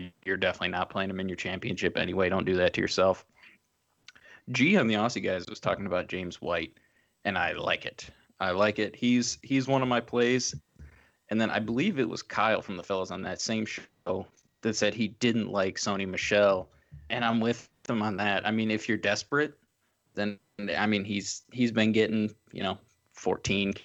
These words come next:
carries or so a game, so his floor is not terrible, but it's, you know, it's gonna be cold. You're playing against the Bills defense. It's been pretty good. I just,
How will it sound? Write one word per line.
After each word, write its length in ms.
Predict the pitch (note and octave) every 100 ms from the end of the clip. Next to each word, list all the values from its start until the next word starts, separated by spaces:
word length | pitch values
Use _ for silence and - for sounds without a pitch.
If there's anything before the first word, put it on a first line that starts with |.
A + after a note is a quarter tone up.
| -
carries 360 | - G2 G2 G2+
or 60 |
so 220 | G2 G2+
a 40 | G2+
game, 360 | F#2 G2+ G#2
so 120 | G#2+ A2
his 160 | A2+
floor 380 | - A#2+ C3+ B2
is 140 | A2 G#2
not 380 | G2+ G#2 G#2
terrible, 580 | - G2+ A2 A2+ C3+ D3 - _ _ - - - _ _
but 340 | A2+ G2 - _ _ _ _
it's, 300 | C#3 C#3 - - _ _ _ _ -
you 160 | D3
know, 280 | C3+ B2 A2 - _ _ _ _ _
it's 100 | -
gonna 160 | - A#2+
be 140 | A#2+
cold. 840 | A#2 - G#2+ G#2 G#2 G#2 G2+ G2+ - _ _ - _
You're 80 | -
playing 220 | A#2+ A#2
against 240 | A#2+ A#2+ C#3
the 80 |
Bills 260 | C3 B2+ B2
defense. 560 | A2+ A2+ G#2+ A2 A2 -
It's 80 |
been 200 | - F#2+
pretty 260 | A2 B2+ C#3
good. 560 | C3+ B2+ A#2+ A#2 A2+ B2 - _ _ _ _ _ _ _ _ _ -
I 120 | C3+
just, 280 | A#2+ A2